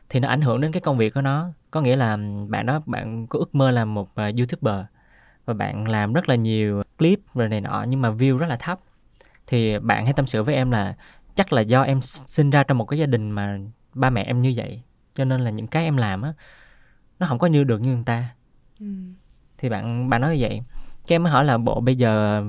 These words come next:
Speaker 1: view YouTube thấp là do mẹ em hay gì?" Em hỏi thẳng như vậy luôn á. Thì lúc đó b-, bạn mới nhận ra là, ừm, từ đó giờ thì đúng là gia đình bạn có độc hại thật, ba mẹ bạn có làm cho bạn tổn thương.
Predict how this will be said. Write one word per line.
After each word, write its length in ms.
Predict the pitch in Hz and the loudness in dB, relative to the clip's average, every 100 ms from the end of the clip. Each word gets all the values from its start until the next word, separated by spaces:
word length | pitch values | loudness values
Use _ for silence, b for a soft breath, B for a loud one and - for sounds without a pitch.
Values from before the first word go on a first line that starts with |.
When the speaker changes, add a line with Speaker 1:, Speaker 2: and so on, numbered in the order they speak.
| 101 | -2
Speaker 1:
view 200 | 123 139 | 4 6
YouTube 260 | 131 127 165 | 6 4 2
thấp 160 | 190 | 2
là 60 | 143 | 4
do 120 | 127 | 6
mẹ 200 | 120 107 | 6 4
em 160 | 120 120 | 4 2
hay 200 | 127 113 | 2 0
gì?" 180 | 104 104 _ B B B B B | -4 -10 _ B B B B B
Em 120 | 143 | 0
hỏi 220 | 127 113 139 | 2 2 2
thẳng 200 | 107 123 | 0 2
như 100 | 147 | 2
vậy 180 | 117 120 | 2 2
luôn 140 | 127 | 0
á. 60 | 156 B B B B B - | -2 B B B B B -2
Thì 260 | 123 117 | 0 4
lúc 180 | 117 170 | 4 6
đó 100 | 190 | 6
b-, 260 | 156 104 123 | 4 2 2
bạn 240 | 110 110 | 2 4
mới 140 | 151 | 2
nhận 460 | 180 165 143 107 117 | 2 0 0 0 0
ra 200 | 127 131 | 2 2
là, 240 | 123 104 | 2 0
ừm, 440 | 101 101 98 98 98 - b b b _ _ _ _ - | -2 -6 -8 -10 -14 -18 b b b _ _ _ _ 4
từ 140 | 131 | 6
đó 100 | 123 | 8
giờ 200 | 175 127 | 6 4
thì 140 | 113 110 123 | 4 0 4
đúng 180 | 147 180 | 6 6
là 60 | 180 | 6
gia 100 | 135 | 4
đình 180 | 123 104 | 4 2
bạn 140 | 101 | -2
có 100 | 156 | -2
độc 120 | 135 - | -4 -4
hại 220 | 101 104 | -4 -2
thật, 180 | 123 - _ | -4 -6 _
ba 160 | 135 135 123 | -2 -2 -2
mẹ 360 | 123 117 101 104 | -2 0 0 0
bạn 260 | 104 104 | -2 -4
có 120 | 117 | -2
làm 200 | 156 123 | 0 0
cho 100 | 104 | 0
bạn 140 | 113 104 | -2 -2
tổn 200 | 110 127 | -4 -4
thương. 300 | 139 127 | -2 -2